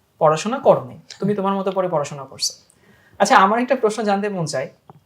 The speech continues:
তাহলে তুমি শুরু থেকে মেডিকেলের জন্য পড়ো নাই, এবার শুরু থেকে যা পড়ছো, মেডিকেলে কি তার বাইরে দিয়ে কিছু আসছে?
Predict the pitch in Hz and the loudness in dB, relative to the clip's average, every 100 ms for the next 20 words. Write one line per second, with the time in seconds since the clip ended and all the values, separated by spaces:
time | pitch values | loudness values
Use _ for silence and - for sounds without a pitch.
0 | _ - _ 240 233 247 262 240 247 262 | _ -20 _ 2 2 0 -2 -2 -2 -4
1 | 262 277 202 226 277 285 262 269 262 196 | -2 2 2 2 6 6 6 0 6 6
2 | 196 185 147 156 - 202 214 233 190 170 | 6 0 -2 -6 -2 0 2 2 4 4
3 | 180 180 175 - - - 156 160 180 196 | 2 -2 -2 -2 -2 -8 -6 -2 0 0
4 | 202 196 160 143 165 202 208 - 190 - | 0 0 -2 -6 -2 -2 -2 -6 -6 -6